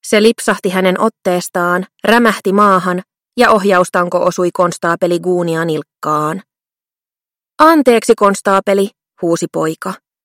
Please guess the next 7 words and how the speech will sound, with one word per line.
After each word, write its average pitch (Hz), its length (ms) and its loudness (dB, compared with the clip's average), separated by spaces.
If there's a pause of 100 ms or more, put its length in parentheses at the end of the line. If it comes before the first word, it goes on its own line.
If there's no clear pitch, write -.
(480)
"Tämä 269 260 4
on 277 120 4
varsinainen 208 640 2
kiusankappale, 165 1000 -2 (100)
kun 208 140 0
se 240 140 0
aina 277 300 2